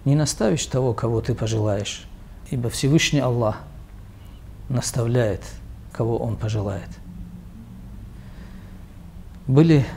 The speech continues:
случаи, когда даже пророки, алейхиссалату вассалям, оказывались бессильными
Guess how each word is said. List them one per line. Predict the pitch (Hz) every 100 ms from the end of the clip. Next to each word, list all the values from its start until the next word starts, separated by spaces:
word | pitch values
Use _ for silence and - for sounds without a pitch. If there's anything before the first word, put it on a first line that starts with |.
| -
случаи, | - 165 - 147
когда | 135 139 139 147 135 107 - - - - -
даже | 123 120
пророки, | - 143 160 175 - 127 - - - - - - - - - -
алейхиссалату | 131 123 117 120 - 120 120 -
вассалям, | 113 - 127 120 120 120
оказывались | 139 127 120 113 110 110
бессильными | 120 110 - 147 131 110 98